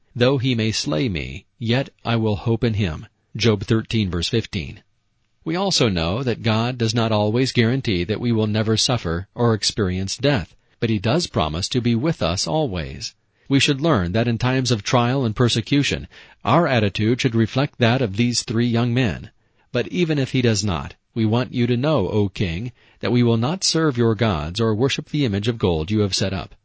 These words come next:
Without question, these are some of the most courageous words ever spoken. Jesus himself said, "Do not be afraid of those who kill the body but cannot kill the soul.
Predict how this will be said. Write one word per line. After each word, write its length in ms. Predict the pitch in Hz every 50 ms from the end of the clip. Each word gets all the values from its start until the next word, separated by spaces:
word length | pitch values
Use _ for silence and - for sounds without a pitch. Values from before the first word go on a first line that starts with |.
| _ _ _ _ _ _
Without 340 | 127 127 147 151 160 151 -
question, 520 | - 143 147 135 - - - 73 69 - - _ _ _ -
these 180 | 127 131 113
are 80 | 120 117
some 200 | - - 135 123
of 100 | 120 104
the 80 | 110 107
most 300 | 110 110 101 - - -
courageous 560 | - 113 101 107 135 165 151 123 101 - 104
words 360 | 117 143 127 90 80 85 92
ever 200 | 113 101 101 98
spoken. 480 | - - 147 160 147 - - - - - _ _ _ _ _ _ _ _
Jesus 380 | 110 110 127 131 104 117 110 -
himself 480 | 120 104 101 - - 131 139 139 - -
said, 340 | - 92 76 71 76 101 - _ _ _ -
"Do 80 | 127
not 260 | 131 139 160 190 208 -
be 160 | 156 143 131
afraid 380 | 110 - - 131 117 95 82
of 140 | 82 85 90
those 340 | 104 110 117 131 143 143 -
who 100 | 127 113
kill 300 | - - - 147 147 135
the 100 | 113 110
body 400 | 98 107 113 113 90 71 64 67
but 180 | - 107 - -
cannot 380 | - 135 147 160 156 143 -
kill 240 | - - 127 113 104
the 160 | 87 101 98
soul. 540 | - - - 208 185 113 80 67 - -